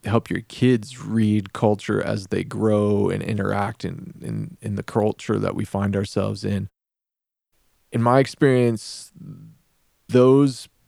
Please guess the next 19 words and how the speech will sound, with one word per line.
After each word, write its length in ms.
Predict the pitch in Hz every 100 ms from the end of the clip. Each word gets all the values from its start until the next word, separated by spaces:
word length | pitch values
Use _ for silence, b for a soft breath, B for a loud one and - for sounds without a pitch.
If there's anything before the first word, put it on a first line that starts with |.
| _
young 400 | 127 120 131 123
people 480 | 123 117 113 107 101
who 120 | 110
were 140 | 104
raised 720 | 98 107 107 110 110 110 101 -
in 160 | 107 101
homes 840 | 92 113 110 107 107 104 101 -
that 200 | 104 98 -
attempted 1000 | 107 - - 110 110 - - 107 104 -
to 180 | 110 104
do 280 | 90 107 98
some 220 | - 104
sort 220 | 107 -
of 60 | -
wholesale 480 | 107 - 113 107
rejection 600 | 104 92 98 98 - 107
of 140 | 98 -
popular 560 | 98 98 - 101 101
culture, 640 | - 110 113 - 117 113